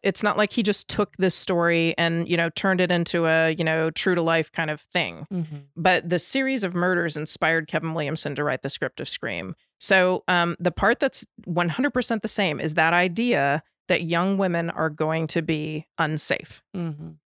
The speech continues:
Speaker 1: And, um, so this starts in nineteen ninety. In nineteen ninety, the people of Gainesville, Florida learned that young women were not safe there. Um,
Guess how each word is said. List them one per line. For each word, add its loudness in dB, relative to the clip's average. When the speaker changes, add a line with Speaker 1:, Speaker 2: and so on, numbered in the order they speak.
Speaker 1:
And, 2
um, -2
so 2
this 0
starts 0
in 0
nineteen -2
ninety. -4
In 4
nineteen 2
ninety, 2
the 0
people -2
of 0
Gainesville, 0
Florida 0
learned 0
that 0
young 0
women 0
were -2
not -2
safe -4
there. -6
Um, 2